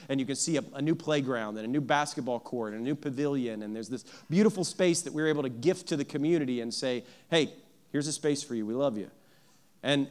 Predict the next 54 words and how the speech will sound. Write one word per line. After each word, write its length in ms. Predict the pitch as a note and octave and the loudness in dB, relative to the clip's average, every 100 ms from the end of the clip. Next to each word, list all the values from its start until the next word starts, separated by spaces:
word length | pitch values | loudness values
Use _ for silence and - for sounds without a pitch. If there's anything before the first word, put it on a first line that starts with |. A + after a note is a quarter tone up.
| - | -2
and, 240 | D3+ D#3 - | -2 -2 -2
and 260 | D3 D3 D3+ | 0 0 -2
as 240 | D3+ E3 - | -2 2 2
Saturday 540 | - F#3 A3 G3 F#3 | 4 6 6 4 2
was 160 | D#3+ D3+ | 2 0
happening, 540 | D#3+ D3+ C#3 C3 C3 | 2 2 0 -2 0
we, 80 | C3+ C3 | 0 0
we 100 | - | -2
brought 260 | C#3 E3 G3 | 2 6 6
everybody 380 | A3 G3+ F3+ E3+ | 6 4 4 2
together 380 | D3+ D#3 D3+ C#3+ | 2 2 4 2
up 100 | C#3+ | 0
front, 300 | C#3+ C3+ C#3 | -2 -2 -2
and 100 | C3+ | -2
we 80 | |
did 220 | D3 E3 D3+ | 0 0 0
this 180 | E3+ | -2
kinda 220 | - D3+ C#3 | -2 -2 -2
spiritual 540 | - - F3+ E3 D3 | -4 0 0 0 -4
gifts 520 | A#2 D3 C#3 - - | -2 0 -2 -4 -16
kinda 220 | - B2 A#2+ | -8 -8 -6
thing 260 | - B2 | -6 -4
where 120 | A#2 | -4
people 240 | A2+ F3 F#3 | -2 -2 -2
started 280 | F3+ E3+ C#3+ | 0 0 0
naming 460 | C#3 D3 D3 B2 A2 - - | 0 2 0 -2 -6 -8 -2
their 140 | C#3+ | 0
kingdom 400 | C#3+ E3+ D3+ C3+ | 2 2 2 0
dreams 520 | C3 D3+ C#3 B2 G2+ | 0 2 2 -2 -4
and 80 | A2+ | -8
started 320 | - D3+ D3+ | -2 0 0
naming, 360 | C#3+ D#3 D3+ B2 - - | 2 2 0 -2 -6 2
"This 180 | F#3 | 2
is 120 | G3 D#3 | 2 -2
the 80 | |
thing 320 | F3 F#3+ F3 D#3 | -2 2 2 4
that 100 | C#3+ | 2
I 40 | |
think 260 | C#3+ D#3+ C3 | 0 -2 0
God 180 | D3 | 2
has 160 | D3 C3 | 2 0
made 380 | B2+ C#3+ F3 D3 | 0 4 4 4
me 100 | C#3 | 0
for, 380 | - B2+ G#2+ G#2+ | -2 -6 -4 -4
and 120 | A#2+ | -2
this 140 | D#3 | -2
is 80 | F#3 | -2
the 100 | F#3 | -4
thing 280 | - G3 F3 | -2 -2 0
that 100 | D3+ | 0
God's 260 | E3 E3 | 0 0
equipped 300 | C#3 - F#3+ | -2 -2 -2
me 80 | E3 | -2
for." 260 | C#3+ D3 | 0 0